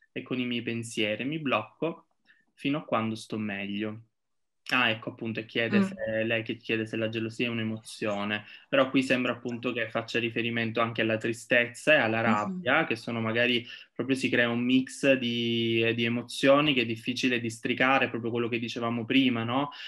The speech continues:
Speaker 1: Eh, emozioni primarie, secondarie che, eh, si, si mescolano insieme e che fanno parte poi magari di tutta una, una valutazione unica del, di quello che ci sta succedendo. E quindi quando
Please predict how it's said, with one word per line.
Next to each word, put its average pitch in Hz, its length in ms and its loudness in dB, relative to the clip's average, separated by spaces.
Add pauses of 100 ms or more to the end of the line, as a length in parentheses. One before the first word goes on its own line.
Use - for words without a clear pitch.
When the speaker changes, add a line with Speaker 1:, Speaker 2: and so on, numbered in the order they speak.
(100)
Speaker 1:
Eh, 113 220 4
emozioni 117 440 0
primarie, 135 600 4
secondarie 127 760 2
che, 113 380 2 (180)
eh, 110 320 6
si, 117 300 -4
si 117 180 -4
mescolano 120 580 0
insieme 135 640 4
e 131 40 -2
che 127 140 -8
fanno 117 280 -2
parte 117 360 -2
poi 117 140 0
magari 117 260 2
di 113 100 -4
tutta 127 260 -4
una, 107 520 0
una 110 160 -2
valutazione 113 600 -6
unica 117 420 -2
del, 107 840 -2
di 113 80 -10
quello 113 220 -2
che 110 100 -10
ci - 160 -10
sta 117 160 -10
succedendo. 110 800 -2 (360)
E 131 140 -2
quindi 127 480 2
quando 120 720 2